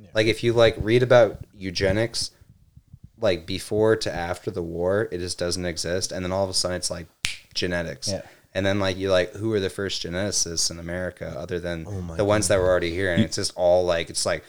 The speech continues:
Speaker 2: Klaus, Hans. <laughs>
Speaker 3: You know
Speaker 2: You're
Speaker 3: what
Speaker 2: just
Speaker 3: was
Speaker 2: like,
Speaker 3: fucking me up,
Speaker 2: "Fuck,
Speaker 3: fucking me up
Speaker 2: dude."
Speaker 3: the other day,
Speaker 2: <laughs>
Speaker 3: Dave? We were talking about the humanzy shit
Speaker 2: What is
Speaker 3: and,
Speaker 2: it?
Speaker 3: like,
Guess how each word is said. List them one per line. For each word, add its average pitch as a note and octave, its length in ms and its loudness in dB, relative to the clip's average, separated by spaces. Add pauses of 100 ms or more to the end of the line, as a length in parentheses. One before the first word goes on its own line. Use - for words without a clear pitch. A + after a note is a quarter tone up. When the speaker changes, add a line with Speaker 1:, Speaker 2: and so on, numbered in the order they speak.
(260)
Speaker 2:
Klaus, F2 640 0 (300)
Hans. F2+ 540 -4
<laughs> - 300 2
Speaker 3:
You A2+ 120 8
know C3 140 10
Speaker 2:
You're C3 120 10
Speaker 3:
what B2 40 10
Speaker 2:
just - 0 -
Speaker 3:
was A#2+ 120 8
Speaker 2:
like, A#2+ 100 6
Speaker 3:
fucking B2+ 240 6
me A#2 80 8
up, D#3 520 6
Speaker 2:
"Fuck, - 260 4
Speaker 3:
fucking C#3+ 200 8
me B2+ 160 10
up A#2 120 8
Speaker 2:
dude." - 80 2
Speaker 3:
the A#2+ 160 10
other A2+ 180 8
day, G#2 240 8
Speaker 2:
<laughs> A2+ 100 6
Speaker 3:
Dave? A#2 320 8 (540)
We A2+ 60 8
were A#2+ 100 8
talking A#2 340 6
about G2+ 260 4
the F#2 220 6
humanzy G#2 640 4
shit B2 480 4 (520)
Speaker 2:
What F#2+ 120 -6
is F#2+ 100 2
Speaker 3:
and, G#2 80 2
Speaker 2:
it? G2 40 4
Speaker 3:
like, F#2+ 180 4